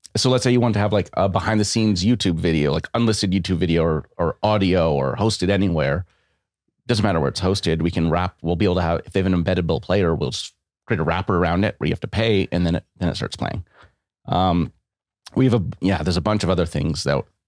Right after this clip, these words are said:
that are coming down the line, sort of like, like a community tip jar, just copy and paste it, create your thing. Or, um, those voting widgets will create a generalized voting one where you could tag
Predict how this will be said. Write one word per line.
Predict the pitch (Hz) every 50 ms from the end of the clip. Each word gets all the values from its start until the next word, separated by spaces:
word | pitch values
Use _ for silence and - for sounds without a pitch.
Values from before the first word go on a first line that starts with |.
| _ _
that | - 78
are | 78
coming | 78 - 82 87
down | 80 80
the | 80
line, | 85 98 113 139 147 139
sort | - 95 90
of | 82
like, | 82 76 - - _ _ _ _ _ _ _ _ _ _ _ _ _ _ _ -
like | - - -
a | 90
community | - 104 101 104 98 -
tip | 131 123
jar, | - 135 139 135
just | 123 117 - - -
copy | - 98 87 - 85
and | 80 82
paste | 90 85 82 85
it, | 80 -
create | - 85 78 -
your | - 78
thing. | 87 - - - - - - -
Or, | - - 90 92 85 87 87 82 80 85 - - _ _ _ _ _ _ _ _ _ _
um, | - - 73 73 73 73 73 - - _ -
those | 92 104 104 92 85
voting | 101 98 92 98 95 87
widgets | 82 80 92 90 - -
will | 85
create | - 85 80
a | 85 87 76 62
generalized | - - 87 82 85 80 80 82 76 73
voting | 87 90 98 90 82
one | 82 82 -
where | - 87
you | 87
could | - - - -
tag | - - - 87 85 80 82 78 78 -